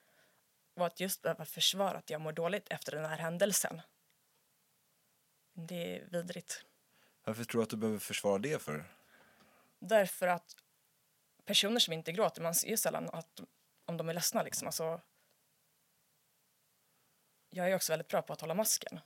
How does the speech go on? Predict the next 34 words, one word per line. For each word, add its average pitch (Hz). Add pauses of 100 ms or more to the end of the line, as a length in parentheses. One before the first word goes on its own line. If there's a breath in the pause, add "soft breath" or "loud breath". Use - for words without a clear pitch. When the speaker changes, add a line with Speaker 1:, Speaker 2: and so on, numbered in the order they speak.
(720 loud breath)
Speaker 2:
Men 107
du 110
sa 117
förut 131
lite -
snabbt 85
att, -
eh, 85 (1000 soft breath)
det 92
är 90
dags 92
att 90
släppa -
det 92
här. - (160)
Speaker 1:
Mm. 226
Speaker 2:
Vill 180
folk -
att -
du -
ska 78
släppa 80
det? 80
Det 69
är 73
dags 76
att 80
gå 80
vidare. 80 (300)
Speaker 1:
Alltså, 202
grejen 185
är 196
det 160
att -